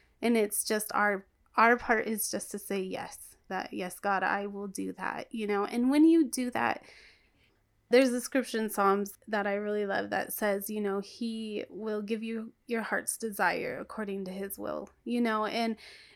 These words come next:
what I love about that is just sometimes people think that when you love something, <sighs> how do I explain it? It's like, "I wanna do this, you know, I'm so passionate about it."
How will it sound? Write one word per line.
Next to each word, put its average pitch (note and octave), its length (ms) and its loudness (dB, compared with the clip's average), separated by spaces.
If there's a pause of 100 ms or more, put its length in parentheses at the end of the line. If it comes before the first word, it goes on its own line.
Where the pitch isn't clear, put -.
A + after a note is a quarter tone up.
what C4+ 240 0
I D4 140 0
love B3 260 -4
about G#3 280 -6
that - 220 0
is A3 260 -2
just A3+ 200 -4
sometimes B3 480 0
people A3 240 -4
think G3+ 340 -6
that E3+ 400 2
when C4 500 6
you A#3+ 360 2
love G3+ 320 0
something, G3 760 -4 (240)
<sighs> - 280 -18
how - 500 -6
do G#3 60 -10
I F#3+ 60 -8
explain F#3+ 440 -6
it? F#3+ 160 -4
It's A3 220 -4
like, A#3+ 240 6 (100)
"I C4 120 4
wanna D4 260 6
do C4 260 0
this, B3 320 4
you A3+ 100 -2
know, A3 120 0
I'm A3 160 -2
so B3+ 180 4
passionate A#3 560 -4
about G3 260 2
it." G3+ 200 -2